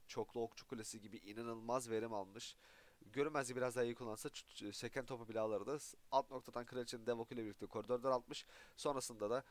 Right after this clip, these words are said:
koruyucu özelliğini merkezdeki askerlere ve minyon prens alacak şekilde basmış.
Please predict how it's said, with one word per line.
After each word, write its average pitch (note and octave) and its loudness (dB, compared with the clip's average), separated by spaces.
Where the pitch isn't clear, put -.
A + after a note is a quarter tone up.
koruyucu B2 2
özelliğini A#2+ 0
merkezdeki A#2 2
askerlere G#2+ 0
ve G2 -2
minyon G#2+ -6
prens C3 -2
alacak B2+ 2
şekilde B2+ -2
basmış. B2+ -2